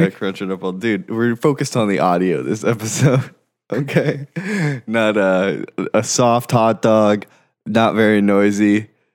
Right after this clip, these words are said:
Speaker 2: but a hard mannequin hand.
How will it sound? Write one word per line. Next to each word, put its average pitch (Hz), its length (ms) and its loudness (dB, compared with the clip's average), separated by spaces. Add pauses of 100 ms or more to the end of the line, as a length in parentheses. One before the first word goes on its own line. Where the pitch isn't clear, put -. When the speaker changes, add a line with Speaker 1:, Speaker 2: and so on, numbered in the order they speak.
(300)
Speaker 2:
but 101 260 2
a 98 100 4
hard 101 540 2
mannequin 101 460 0
hand. 98 640 0